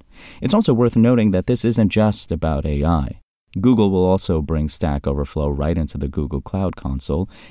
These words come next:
and will allow developers to see answers and ask questions right from there. You can envision going to the Google Cloud Console, typing in a query, and next to all of the Google-specific responses, you will see Stack Overflow-specific responses, Gabe Monroy, Google's V P of Developer Experience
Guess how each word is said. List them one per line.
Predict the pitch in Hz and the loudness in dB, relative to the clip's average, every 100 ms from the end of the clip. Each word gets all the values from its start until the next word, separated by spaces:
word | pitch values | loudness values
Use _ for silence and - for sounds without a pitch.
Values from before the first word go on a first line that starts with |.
| - | 0
and | 120 | 4
will | 117 117 | 4 2
allow | 104 120 | 0 -2
developers | 143 98 80 73 82 87 | -2 -2 -2 -2 -4 -4
to | - | -4
see | 76 80 73 | -4 -2 0
answers | 92 107 82 82 | 0 0 -2 -2
and | 76 | -2
ask | 80 95 - | -2 -2 -4
questions | - 135 - 78 85 - | -4 -4 -2 -4 -4 -6
right | - 117 | -4 -4
from | - 110 117 | -4 -2 -2
there. | 64 50 - _ _ - | -2 -6 -10 _ _ -4
You | - | 0
can | 170 | 0
envision | 160 151 202 220 139 | 0 0 0 0 2
going | 120 113 113 | 4 4 2
to | 110 | 0
the | 87 | -2
Google | 78 98 85 | 0 0 -2
Cloud | - 76 71 | -4 -4 -4
Console, | - 71 69 - 65 50 | -4 -2 -2 -4 -8 -8
typing | - 87 - 92 | -2 -2 2 0
in | 78 | 0
a | 71 | -2
query, | - 71 65 113 | -4 -4 0 0
and | 101 85 | 2 2
next | 110 - | 0 0
to | - 95 | 0 0
all | - 104 147 | 0 -2 -2
of | 131 | 0
the | 87 | 0
Google-specific | 101 107 90 - - - 82 69 - | 0 0 -2 -4 -6 -4 -4 -6 -8
responses, | 69 - 69 71 104 113 - - - | -10 -8 -8 -6 -4 -6 -10 -20 -4
you | 98 147 | 2 2
will | 175 | 2
see | 156 107 | 0 0
Stack | 110 - 92 107 | 0 -2 -2 -2
Overflow-specific | 117 113 101 85 85 - - - 80 65 - | -2 -2 -2 -4 -4 -4 -6 -4 -4 -6 -6
responses, | 65 - 67 62 - 69 | -8 -6 -6 -6 -8 -10
Gabe | - 78 71 | -4 -2 -2
Monroy, | - 69 76 87 71 | -4 -4 -2 -2 -2
Google's | 67 78 76 71 | -4 -6 -4 -6
V | - 80 | -6 -6
P | - 82 | -4 -4
of | 71 | -4
Developer | - 69 76 82 76 | -6 -6 -6 -6 -6
Experience | 69 - - 110 90 85 - | -6 -8 -4 -2 0 -2 -6